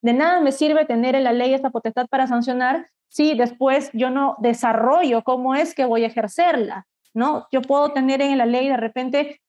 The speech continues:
tengo facultad para sancionar, no sé, pues, a los ciudadanos que infrinjan, que se pasen la luz roja, pero quizá, eh, o, o que a la, para los ciudadanos a nivel de, de, de tránsito, pero no estoy especificando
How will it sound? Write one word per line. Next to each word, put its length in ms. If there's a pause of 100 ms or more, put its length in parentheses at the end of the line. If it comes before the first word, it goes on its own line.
tengo 440
facultad 480
para 220
sancionar, 720
no 100
sé, 180
pues, 260
a 60
los 180
ciudadanos 720
que 80
infrinjan, 520
que 100
se 120
pasen 280
la 100
luz 160
roja, 360 (480)
pero 280
quizá, 680
eh, 160
o, 80
o 320
que 80
a 140
la, 120
para 160
los 180
ciudadanos 540
a 60
nivel 380
de, 180
de, 180
de 100
tránsito, 440
pero 140
no 80
estoy 180
especificando 1000